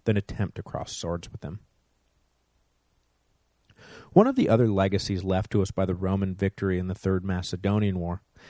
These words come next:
was the transportation of a great number of Greek hostages to Rome, including a young scholar named Polybius. Taken in by the family of Aemilius Paulus,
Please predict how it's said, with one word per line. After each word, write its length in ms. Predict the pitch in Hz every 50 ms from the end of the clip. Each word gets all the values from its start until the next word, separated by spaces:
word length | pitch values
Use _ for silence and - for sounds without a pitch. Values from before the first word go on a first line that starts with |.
| - -
was 140 | - 139 131
the 100 | 139 143
transportation 800 | - - - 180 208 202 - - 196 - - 117 113 110 - 117
of 80 | 107 101
a 40 |
great 320 | 95 - 92 98 101 98 -
number 260 | 98 98 92 92 90
of 120 | 82 85
Greek 220 | - 92 90 87 -
hostages 640 | - - 120 120 123 117 - - 95 - 92 87 -
to 120 | - 95
Rome, 380 | 98 107 120 127 120 101 85 92 _ _ _ _ _ _ - -
including 420 | 147 135 - - 180 202 202 196
a 40 | 185
young 260 | 156 117 101 98 98
scholar 440 | - - - - 98 87 82 90 85
named 220 | 85 87 87 -
Polybius. 600 | - - 101 117 131 107 87 62 - - - - _ _ _ _ _ _ _ _ - - _ _ _ _ _ _ _ _ - - - - - - -
Taken 260 | 185 185 185 214 202
in 120 | 185 180
by 120 | 175 170 165
the 100 | 170 165
family 480 | - - 110 110 117 117 117 117 113
of 100 | 117 107
Aemilius 440 | 104 92 90 95 95 98 95 87 -
Paulus, 480 | - - - 131 123 117 101 95 -